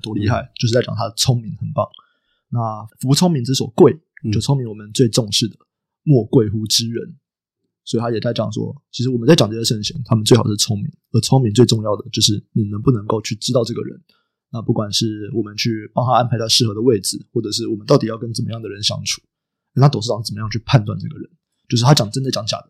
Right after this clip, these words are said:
Speaker 1: 你要怎么知道？
Speaker 2: 我觉得，呃，讲真讲假，我觉得我大部分看人都从生活，哦，因为我觉得你说了跟你能做到的，我觉得你，你就已经得到六十分了。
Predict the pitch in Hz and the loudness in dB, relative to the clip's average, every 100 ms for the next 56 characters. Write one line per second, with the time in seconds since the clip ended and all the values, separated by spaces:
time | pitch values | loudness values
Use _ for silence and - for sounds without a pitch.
0 | 120 110 113 107 - - - _ - 151 | -16 -10 -8 -6 -6 -6 -8 _ -12 -6
1 | 131 135 185 185 156 131 110 - 107 107 | -2 0 2 4 4 2 -2 -4 -4 -4
2 | 107 104 104 - _ - 107 107 139 147 | -4 -6 -8 -10 _ -6 -4 -2 0 0
3 | 120 107 - 107 107 69 - 104 107 113 | 0 -4 -4 -8 -10 -12 -12 -14 -8 -6
4 | 131 120 101 98 101 78 _ _ 123 123 | -4 -4 -4 -8 -12 -14 _ _ -4 -4
5 | 123 110 135 110 95 104 104 87 95 104 | -6 -6 -4 -4 -6 -10 -12 -12 -12 -8
6 | 104 101 - 101 _ _ _ _ _ _ | -8 -10 -18 -20 _ _ _ _ _ _
7 | 110 101 101 147 156 113 107 117 120 123 | -8 -4 2 4 6 4 2 0 0 2
8 | 110 107 110 _ _ 117 110 - 165 165 | 2 -2 -6 _ _ -4 -2 2 4 6
9 | 123 - 143 127 98 98 107 123 107 107 | 4 4 0 2 0 -2 -2 -2 0 -2
10 | 98 95 101 107 107 104 - 101 123 110 | -4 -8 -10 -6 -6 -6 -10 -10 -6 -4
11 | 101 98 92 104 95 98 98 95 95 - | -4 -6 -6 -6 -6 -6 -8 -8 -12 -16
12 | 90 101 | -16 -16